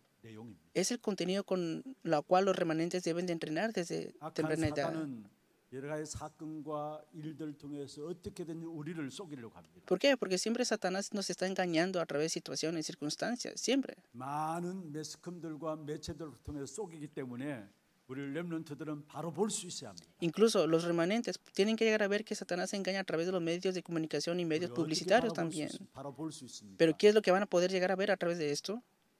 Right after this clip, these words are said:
Speaker 1: 그러려면은 영안이 열려져야 돼요.
Speaker 2: Para poder, eh, ver todas esas situaciones deben de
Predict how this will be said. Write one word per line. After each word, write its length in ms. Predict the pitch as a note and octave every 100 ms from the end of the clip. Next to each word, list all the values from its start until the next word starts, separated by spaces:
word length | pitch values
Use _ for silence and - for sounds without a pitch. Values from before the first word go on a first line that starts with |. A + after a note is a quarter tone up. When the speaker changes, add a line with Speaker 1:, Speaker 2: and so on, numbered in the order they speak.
| _
Speaker 1:
그러려면은 760 | - A2+ A2 A2 G#2 A#2 B2+ F2+ G#2 _ _ G#2+
영안이 1000 | C3 E3+ F3 F#3+ C3 C#3+ D3+ D#3+ F3+ F#3+ - _ _ _ _ _
열려져야 580 | G2 F#2 G2+ G#2 - G2
돼요. 80 | G2 _
Speaker 2:
Para 220 | D#3 D3+
poder, 320 | - D3+ D#3 G3
eh, 160 | G#3+ F3+
ver 200 | F#3 F#3+
todas 260 | - G3 G3+
esas 120 | G3+
situaciones 480 | - D#3+ D#3+ G3+ F3+
deben 300 | F3+ G#3+ A3+
de 160 | F3